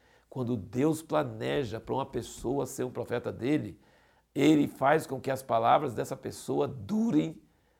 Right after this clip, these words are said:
por mais de dois mil e quinhentos anos, e nós estamos lendo essas palavras hoje.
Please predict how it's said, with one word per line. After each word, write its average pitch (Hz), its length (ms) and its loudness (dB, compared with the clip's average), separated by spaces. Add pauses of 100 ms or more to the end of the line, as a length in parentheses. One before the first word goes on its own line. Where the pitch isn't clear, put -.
por 101 240 -10
mais 123 300 -4
de 123 40 -10
dois 117 300 -4
mil 123 180 -4
e 135 60 -4
quinhentos 131 380 -12
anos, 123 200 -8
e 113 40 -8
nós 117 240 -4
estamos 107 340 -10
lendo 113 260 -8
essas 120 220 -8
palavras 95 480 -6
hoje. 120 340 -6